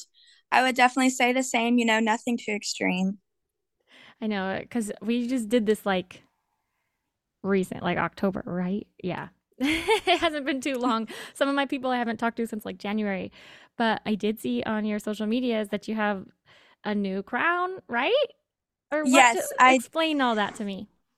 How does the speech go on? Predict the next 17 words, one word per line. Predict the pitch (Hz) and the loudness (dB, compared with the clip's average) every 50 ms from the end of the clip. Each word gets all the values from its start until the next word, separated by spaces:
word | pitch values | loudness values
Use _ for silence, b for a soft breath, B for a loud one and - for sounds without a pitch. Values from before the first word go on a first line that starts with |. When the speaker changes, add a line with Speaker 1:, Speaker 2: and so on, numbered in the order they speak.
| _ _ _ _ _ _ _ _ _ _ _ _ _ | _ _ _ _ _ _ _ _ _ _ _ _ _
Speaker 1:
So | - - - - 330 302 302 302 302 311 311 311 302 - - | -10 -6 2 6 8 8 8 8 6 6 4 2 0 2 4
I | 262 262 262 262 269 294 302 320 330 349 359 370 370 - - _ _ - - | 6 8 8 8 6 4 0 -2 -6 -6 -6 -4 -6 -6 -6 _ _ -18 -8
decided | - 302 294 - - 294 269 247 247 247 254 254 254 247 - - - - | -6 -6 -6 -4 2 6 6 8 8 6 4 0 0 -4 -10 -18 -20 -6
to | - 277 269 254 254 254 - | -4 -2 -2 -2 -2 -6 -6
compete | - 277 262 247 240 - - - - 247 247 240 233 226 - | -6 -6 -6 -6 -8 -10 -18 -12 -8 -6 -4 -2 -4 -4 -2
in | 233 226 | -2 -2
a | 226 226 226 214 - - | 0 0 -2 -4 -4 -6
different | 220 214 214 - 311 320 - - | -6 -6 -2 0 0 0 2 2
organization | - 262 269 269 302 302 311 285 240 247 226 226 226 220 - 240 233 233 | 2 2 2 2 0 -2 -2 -2 -2 -2 -2 -2 -4 -4 -4 -6 -4 -4
that's | 226 - _ _ - - - - | -6 -10 _ _ -20 -16 0 4
part | 254 233 233 233 | 4 4 6 6
of | - 233 226 214 | 4 4 4 2
the | 233 233 | -2 0
Miss | 220 220 226 226 | 0 0 -2 -2
High | - - 220 226 | 0 0 0 0
School | 220 - - 233 220 - - | -2 0 2 4 4 4 2
America | 214 214 208 208 208 208 - - 214 202 | 0 0 0 0 0 0 0 2 2 2